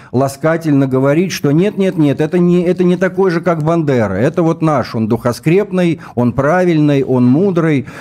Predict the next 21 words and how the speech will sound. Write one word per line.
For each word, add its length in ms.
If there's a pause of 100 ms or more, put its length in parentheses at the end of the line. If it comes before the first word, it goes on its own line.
У 60
нас 180
вообще 260
какое-то 340
странное 440
существует 580
перевёрнутое 680
представление, 920 (200)
что 180
писатель, 560
философ, 580
артист, 440
он 120
обязательно 520
должен 360
быть 180
умным, 460 (200)
обязательно 500
должен 360
быть 140
нравственным. 680